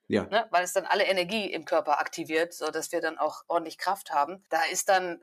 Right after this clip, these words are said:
Speaker 2: ob wir jetzt gerade glücklich sind oder einen Kick haben bei der Fortpflanzung, <laughs> ist nicht mehr so wahnsinnig wichtig. Und, äh, ja.
Speaker 1: Gerade noch schlapp gefühlt und jetzt trotzdem ums Leben laufen.
Speaker 2: Genau.
Speaker 1: Kann man we-, wegen sowas,
Speaker 2: Genau,
Speaker 1: ja.
Speaker 2: das geht
Speaker 1: Mhm.
Speaker 2: dann, aber nur auf Kosten deines Glücks.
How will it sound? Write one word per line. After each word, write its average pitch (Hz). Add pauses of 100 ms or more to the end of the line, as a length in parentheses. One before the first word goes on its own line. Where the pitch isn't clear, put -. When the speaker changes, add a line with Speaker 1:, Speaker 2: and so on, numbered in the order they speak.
Speaker 2:
ob -
wir 175
jetzt 160
gerade 156
glücklich 240
sind 165
oder 160
einen 156
Kick 254
haben 165
bei 160
der 151
Fortpflanzung, 180
<laughs> -
ist -
nicht 262
mehr 190
so 165
wahnsinnig 170
wichtig. -
Und, 170
äh, 165
ja. 190
Speaker 1:
Gerade 120
noch 120
schlapp 123
gefühlt 147
und 123
jetzt 120
trotzdem 120
ums 101
Leben 101
laufen. 92
Speaker 2:
Genau. 220
Speaker 1:
Kann 101
man 101
we-, 101
wegen 107
sowas, 92
Speaker 2:
Genau, 208
Speaker 1:
ja. 170
Speaker 2:
das 202
geht 220
Speaker 1:
Mhm. -
Speaker 2:
dann, 165
aber 170
nur 202
auf 175
Kosten 190
deines 185
Glücks. -